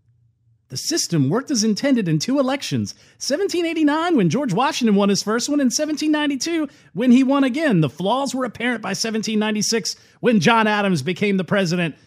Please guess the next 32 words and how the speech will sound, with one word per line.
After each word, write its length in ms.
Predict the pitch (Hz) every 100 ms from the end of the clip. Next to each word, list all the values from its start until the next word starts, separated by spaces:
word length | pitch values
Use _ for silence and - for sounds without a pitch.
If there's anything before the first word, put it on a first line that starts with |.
| _ _
with 140 | 175 196
the 100 | 190
runner-up 420 | 202 196 196 -
Thomas 360 | 226 208 196
Jefferson 440 | - 202 190 - 185
as 100 | 175
his 180 | 180 131
vice 260 | 160 165
president, 440 | - 170 151 151 139
despite 480 | 147 - 180 170 120
being 300 | 175 165 131 - -
opponents 720 | 156 - 208 220 170 - - _ -
who 100 | 185
had 100 | 165
been 180 | 185 170
running 320 | 202 214 190
mates 360 | 190 175 - -
aligned 480 | 196 185 196 196 185
with 120 | 175
their 140 | 185 175
political 580 | - 170 180 175 170
factions. 840 | 156 - 165 - - 147 127 107 - _ _ _ _ _ _
Um, 440 | 165 185 185 165 143
well, 520 | 175 180 214 233 - _ _ _ _
we 100 | 151
probably 480 | - 202 220 202 220
shouldn't 360 | - 214 208
have 320 | 185 175 175 160
political 420 | 185 185 185 196
parties. 640 | 208 226 226 185 131 - - _ - _ _ _ _
First 400 | _ 226 226 -
off, 400 | 196 196 220 -